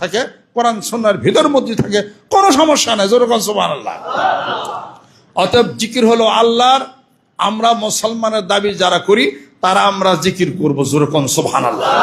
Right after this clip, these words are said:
দাঁড়িয়ে আছে জিকির করি, বসে আছে জিকির করি, কোরআন শিবে কয় এটা,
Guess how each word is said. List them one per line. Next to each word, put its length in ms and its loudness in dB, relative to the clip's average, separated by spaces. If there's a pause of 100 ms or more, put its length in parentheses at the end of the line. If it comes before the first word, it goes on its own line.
(760)
দাঁড়িয়ে 240 2
আছে 280 0
জিকির 340 -2
করি, 360 0 (100)
বসে 260 2
আছে 240 0
জিকির 360 -4
করি, 140 0
কোরআন 280 2
শিবে 260 -2
কয় 200 0
এটা, 200 -4